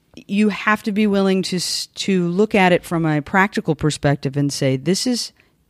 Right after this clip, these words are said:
useful feedback. This is actionable information."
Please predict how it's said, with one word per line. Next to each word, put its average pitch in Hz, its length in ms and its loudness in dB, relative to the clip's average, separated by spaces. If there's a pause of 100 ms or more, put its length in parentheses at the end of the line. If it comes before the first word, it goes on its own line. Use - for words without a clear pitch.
useful 196 520 0
feedback. - 600 -2
This - 140 -2
is 175 220 -4
actionable 170 540 0
information." 156 800 0